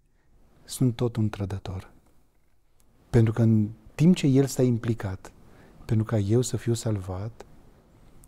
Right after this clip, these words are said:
eu refuz să-i urmez un model de a fi implicat pentru cel de lângă mine care s-ar putea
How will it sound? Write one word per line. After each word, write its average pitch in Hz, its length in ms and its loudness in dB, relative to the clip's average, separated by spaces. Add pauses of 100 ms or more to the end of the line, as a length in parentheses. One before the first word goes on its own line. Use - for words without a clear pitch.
(320)
eu 120 220 4
refuz 113 600 -2 (680)
să-i - 260 0
urmez 113 360 4
un 113 200 4
model 104 500 -2 (1000)
de 117 240 0
a 117 40 2
fi - 180 -4
implicat 117 500 -2
pentru 107 280 -4
cel 107 220 -4
de 104 120 -2
lângă 101 240 -4
mine 104 280 0
care 104 260 -6
s-ar 104 220 -8
putea 107 420 -4